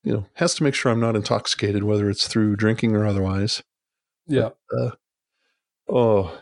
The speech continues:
Speaker 1: I was, uh, that, that was,
Speaker 2: <laughs>
Speaker 1: that was a fun way to end Friday night, uh, to get a visit from, I, you know what, the, the guy, he, he was nice, he was courteous, he didn't give me a warning, he didn't give me a ticket, he just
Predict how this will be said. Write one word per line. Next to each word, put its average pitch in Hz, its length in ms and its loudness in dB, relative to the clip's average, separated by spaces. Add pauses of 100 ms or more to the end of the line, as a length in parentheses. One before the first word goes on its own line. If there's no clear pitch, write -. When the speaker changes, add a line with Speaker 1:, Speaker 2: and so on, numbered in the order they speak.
(140)
Speaker 1:
I 113 100 0
was, 107 280 0
uh, 101 300 0 (200)
that, - 220 -2
that - 160 0
was, - 200 -6
Speaker 2:
<laughs> - 20 -20
Speaker 1:
that 165 160 -12
was 123 160 -4
a - 40 -12
fun 127 260 0
way 120 180 4
to 113 180 2
end 120 340 0
Friday 117 300 2
night, 101 340 0 (540)
uh, 120 240 -4
to 113 360 0
get 123 180 0
a 117 60 -2
visit 117 360 0
from, 110 440 0
I, 127 180 -2 (240)
you - 100 -2
know 131 80 2
what, 175 140 0
the, 123 140 0
the 120 180 -2
guy, 123 280 2
he, - 180 -4
he 143 180 -4
was 113 160 0
nice, 113 280 0
he 113 80 -2
was 101 100 0
courteous, 113 360 0
he 113 80 -4
didn't 117 220 0
give 117 140 0
me 113 80 2
a 104 40 2
warning, 101 320 0
he 101 80 -2
didn't 113 200 0
give 107 100 -2
me 107 100 0
a - 20 -4
ticket, 95 360 -4
he 101 140 -2
just 101 460 -4